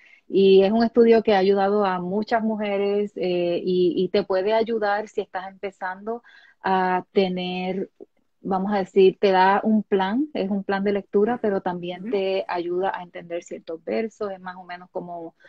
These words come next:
Speaker 1: un plan junto con un devocional, más o menos. <laughs>
Speaker 2: Guau.
Speaker 1: Entonces, eh, es gratuito y allí lo puedes obtener.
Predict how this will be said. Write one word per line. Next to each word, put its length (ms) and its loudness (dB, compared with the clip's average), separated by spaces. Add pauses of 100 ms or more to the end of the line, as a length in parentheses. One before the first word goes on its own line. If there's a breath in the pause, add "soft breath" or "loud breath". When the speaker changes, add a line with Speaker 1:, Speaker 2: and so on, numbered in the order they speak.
(140 soft breath)
Speaker 1:
un 200 0
plan 380 0
junto 280 -4
con 140 -8
un 80 -8
devocional, 580 -2
más 160 -8
o 60 -10
menos. 320 -8 (100)
<laughs> 200 -4 (320 loud breath)
Speaker 2:
Guau. 240 -10 (260)
Speaker 1:
Entonces, 880 -2 (160)
eh, 480 -2
es 160 -2
gratuito 760 0
y 100 -2
allí 320 -2
lo 120 -6
puedes 440 -6 (140)
obtener. 500 -12